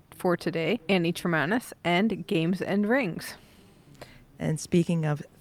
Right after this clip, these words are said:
Speaker 2: things we love, our mascot this week, Luna. We have been posting some lovely photographs of her on both Twitter and Insta, so take a look. She's in some interesting places where she likes to take a nap.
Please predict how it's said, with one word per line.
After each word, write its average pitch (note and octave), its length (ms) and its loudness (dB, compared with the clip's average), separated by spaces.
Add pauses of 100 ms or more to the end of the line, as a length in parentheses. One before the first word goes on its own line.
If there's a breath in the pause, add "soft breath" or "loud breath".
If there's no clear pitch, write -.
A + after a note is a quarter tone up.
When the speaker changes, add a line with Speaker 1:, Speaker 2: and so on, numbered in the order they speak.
Speaker 2:
things E3 380 4
we E3 180 0
love, D#3+ 340 2
our D3+ 180 0
mascot C#3+ 540 -2
this - 240 -4
week, D3 240 -4
Luna. D3+ 440 2 (520 loud breath)
We F3+ 160 6
have E3 220 2
been D#3 180 0
posting D#3 460 0
some D3 320 -4
lovely F3 540 4
photographs C3+ 680 2
of C3 120 -4
her C3 380 2
on B2+ 300 0
both B2+ 240 -4
Twitter C3 360 0
and C3+ 260 -2
Insta, D#3+ 400 -2
so B2 200 0
take - 460 -6
a C3 140 0
look. C#3 440 2 (480 loud breath)
She's G#3 380 0
in A3 160 8
some - 240 2
interesting A#3+ 460 4
places A3+ 520 4
where G3 160 4
she G3+ 160 0
likes G3 280 -2
to G#3 120 -2
take - 240 0
a F#3 40 2
nap. G3 400 2